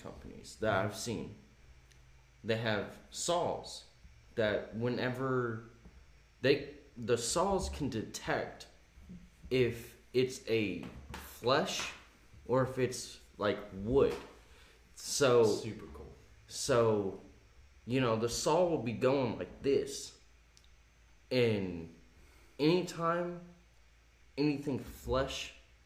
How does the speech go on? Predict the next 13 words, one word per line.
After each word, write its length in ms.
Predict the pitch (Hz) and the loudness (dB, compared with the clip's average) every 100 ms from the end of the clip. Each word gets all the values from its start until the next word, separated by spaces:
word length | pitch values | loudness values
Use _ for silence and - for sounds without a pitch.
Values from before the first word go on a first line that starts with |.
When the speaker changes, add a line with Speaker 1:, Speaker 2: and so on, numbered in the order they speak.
| - | -4
Speaker 1:
instantly 500 | 147 151 - 127 123 | -2 0 -2 0 0
hits, 340 | 117 123 - - - | 0 -2 -4 -6 -2
it 100 | 117 | 0
goes, 300 | 117 104 101 - | 2 2 6 6
it 120 | - | 6
sinks 440 | - - 123 95 - | 0 -2 -4 -6 -8
into 240 | 90 - | -10 -10
the 80 | 65 | -10
ground. 300 | - - - - - - - - - - - - | -10 -12 -14 -20 -20 -20 -20 -20 -20 -20 -20 -18
Speaker 2:
Yeah, 120 | 104 | -14
it's 160 | 92 - | -12 -14
like 120 | |
a 40 | 95 | -14